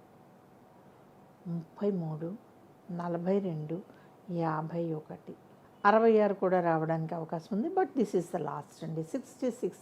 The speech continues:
దాకా రావడానికి అవకాశం ఉన్నాయి. అంటే అరవై ఆరు రావాలంటే ఈ మూడు అనేది ముప్పై ఉండాలన్నమాట. ఓకేనా అండి? కానీ నేను మూడు గురించి మాట్లాడుతున్నాను.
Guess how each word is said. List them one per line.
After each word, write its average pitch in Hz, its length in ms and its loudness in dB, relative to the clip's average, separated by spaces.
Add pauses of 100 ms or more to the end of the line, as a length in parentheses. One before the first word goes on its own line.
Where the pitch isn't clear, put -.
దాకా 185 240 -4
రావడానికి 165 680 -6 (500)
అవకాశం 180 540 -2
ఉన్నాయి. 151 340 -8 (600)
అంటే 226 540 4 (120)
అరవై 269 560 4
ఆరు 277 280 10
రావాలంటే 208 680 4 (540)
ఈ 214 360 0 (180)
మూడు 233 360 4
అనేది 190 420 0
ముప్పై 196 440 0
ఉండాలన్నమాట. 170 720 -12 (580)
ఓకేనా 170 360 -4
అండి? 185 220 -6 (460)
కానీ 311 160 2
నేను 302 180 2
మూడు 214 260 6
గురించి 160 440 0
మాట్లాడుతున్నాను. 170 680 -14